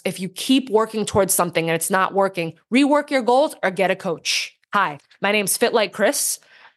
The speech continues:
Uh, this is the Fit Like Chris podcast, but you could also email me for coaching. You could join F L K Method for a little bit of daily motivation.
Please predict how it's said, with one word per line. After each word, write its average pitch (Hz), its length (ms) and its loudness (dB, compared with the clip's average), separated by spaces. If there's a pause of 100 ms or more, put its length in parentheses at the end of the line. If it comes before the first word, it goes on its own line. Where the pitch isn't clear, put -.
(120)
Uh, 180 220 2
this 208 140 -2
is 247 80 -2
the 240 80 2
Fit 240 120 0
Like 196 140 4
Chris 196 160 0
podcast, 208 560 0 (180)
but 226 140 0
you 190 60 -2
could 240 100 4
also 247 340 2
email 226 360 2
me 170 260 -4 (240)
for 220 140 0
coaching. 233 580 -2 (840)
You 226 140 2
could 233 140 2
join 214 340 2
F 208 200 -2
L 202 140 2
K 202 200 -2
Method 190 460 0 (480)
for 226 80 4
a 202 60 4
little 202 220 0
bit 196 120 -2
of 175 140 0
daily 190 280 2
motivation. 180 720 0